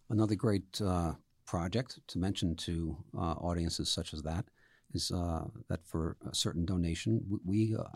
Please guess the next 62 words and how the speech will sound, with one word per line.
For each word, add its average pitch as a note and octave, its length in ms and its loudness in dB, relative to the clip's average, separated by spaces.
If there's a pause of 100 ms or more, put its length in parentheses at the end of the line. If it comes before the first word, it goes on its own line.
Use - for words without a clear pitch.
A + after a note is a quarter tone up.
have F#2+ 160 -2
relationships F#2+ 640 0
with D#2+ 180 0 (200)
young G2+ 240 2
people, D#3 400 0 (400)
and, F2+ 320 2
uh, F#2 160 0
we're F2+ 100 0
gonna F2 160 2
put - 160 -2
them F#2+ 140 2
in F#2+ 60 4
the E2+ 60 0
field G2+ 280 -2
going F2 240 0
door E2+ 160 -2
to D2+ 80 -6
door, - 360 0 (300)
because F#2 260 -2
older A2+ 220 4
people G#2+ 420 2 (140)
will E2+ 120 0
not G2 160 0
go F#2+ 120 2
door G2 160 0
to G#2+ 100 2
door. D3 320 2
But - 120 -2
if - 80 2
you D3+ 60 6
tell D3 180 4
them C#3 100 6
that F2 100 4
you've A2+ 140 2
got G#2 160 4
young A#2 220 4
people - 380 -4
that E2 120 -4
are - 40 -8
gonna F2+ 120 -4
be E2 100 -4
knocking F#2+ 340 0
on F#2 120 0
doors C#3 260 0
for D2 240 -6
you, E2+ 200 -6 (320)
but A#2 80 4
we G2 80 6
need G#2+ 140 6
to F2+ 60 -2
fund A2+ 260 4
them, A#2+ 180 6
we G2 80 2
need F2+ 160 -2
to D2+ 140 -8
feed A2+ 220 2
them, A#2+ 280 4 (300)
uh, E2+ 380 0 (120)
and E2+ 320 2
we F#2 100 2
need, F2+ 140 0 (200)
uh, E2 160 -2